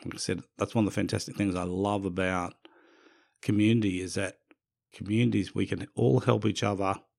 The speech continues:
grow, grow ourselves as creatives and move ourselves forward. And, and again, each of us are on a different trajectory, but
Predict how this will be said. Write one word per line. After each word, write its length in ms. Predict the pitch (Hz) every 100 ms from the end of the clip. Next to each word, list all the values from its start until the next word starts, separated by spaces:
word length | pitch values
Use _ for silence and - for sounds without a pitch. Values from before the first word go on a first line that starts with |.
| _ _ 87
grow, 540 | 98 101 101 98 95 - - - _ - _ _ _
grow 200 | - 123
ourselves 380 | 120 - 110 104
as 140 | 98 -
creatives 520 | - 113 131 113 95
and 200 | 104 98 - -
move 260 | 104 113
ourselves 380 | 113 - 101 92
forward. 400 | - 120 120 95
And, 100 | 101
and 160 | 104 101
again, 380 | 98 110 98 87 _
each 220 | 120 123 104
of 80 | 98
us 140 | 87
are 160 | 101 101
on 100 | 101
a 80 |
different 400 | 95 107 107 95 - _ _ _ _ -
trajectory, 520 | 95 95 110 - 92
but 280 | 87 98